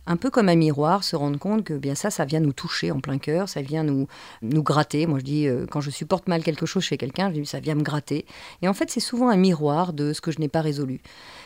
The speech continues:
Donc, euh, par exemple, euh, et là, on va y venir, parce que c'est un point important pour toi, Estelle, c'est que peut-être, euh, ta limite à, à dire non, hein, qui est la cinquième clé, ben, c'est difficile pour toi parce que, parce que tu veux être aimé, tu veux pas que cette relation se coupe.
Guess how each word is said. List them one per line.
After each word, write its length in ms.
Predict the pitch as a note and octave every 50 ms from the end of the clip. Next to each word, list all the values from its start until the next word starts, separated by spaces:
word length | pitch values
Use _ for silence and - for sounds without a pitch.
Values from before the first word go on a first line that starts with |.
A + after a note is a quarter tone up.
| - - D3+
Donc, 260 | D#3+ E3 E3+ E3 -
euh, 80 | D#3+
par 200 | C#3+ - D3 C3
exemple, 500 | C3+ C3+ C#3+ F3+ G3+ A3 A#3 A3+ - E3+
euh, 200 | D#3 D3 D3 C#3+
et 80 | C#3+ C#3+
là, 120 | D3 D3+
on 80 | D3+ C#3+
va 100 | C3+ C#3
y 80 | C3+ C3
venir, 260 | C3+ E3 F#3+ G#3+ G3
parce 120 | - -
que 80 | - -
c'est 100 | - C#3
un 60 | C3
point 200 | - - - D3
important 360 | D3 C#3+ C#3+ - - - E3
pour 160 | D3 - -
toi, 160 | - - C#3 B2
Estelle, 320 | C#3 - - A3+ C#4+ D4+
c'est 160 | - - -
que 120 | - - D3
peut-être, 520 | C#3+ - C#3+ - - C3 - - - E3
euh, 200 | D3+ C#3+ C#3 D3+
ta 160 | - - B2+
limite 380 | B2 C3+ C#3+ D#3 E3+ F#3 F#3 -
à, 160 | C3+ C3 B2 - - - -
à 80 | - B2+
dire 240 | B2+ C#3 C#3+ C3 C#3+
non, 260 | D3+ F3 A3 A#3 D#3+
hein, 100 | D#3 E3 D#3+
qui 100 | - -
est 40 | C3+
la 80 | F2 C#3
cinquième 400 | - - F3+ E3 - C3+ C3+ C3+
clé, 260 | - - F3+ G#3 A3
ben, 140 | D#3 C3+ C#3+
c'est 120 | - C3+
difficile 420 | C3+ D#3+ E3+ - F3 - - F3+ D3+
pour 160 | - - -
toi 180 | - F#3 G#3+ B3
parce 240 | - E3 - -
que, 300 | - - F3 F#3+ F#3+ D#3 - - - - - - -
parce 140 | - C3 -
que 80 | - -
tu 140 | - -
veux 80 | C3+ C3+
être 180 | B2+ - - A#2
aimé, 280 | B2+ C3+ D3+ F#3+ G#3+
tu 140 | G3 - -
veux 80 | C3+ B2+
pas 140 | - D3
que 80 | D3 -
cette 140 | - - -
relation 320 | - A2+ A#2 - - -
se 140 | - - -
coupe. 300 | - - - G#3+ -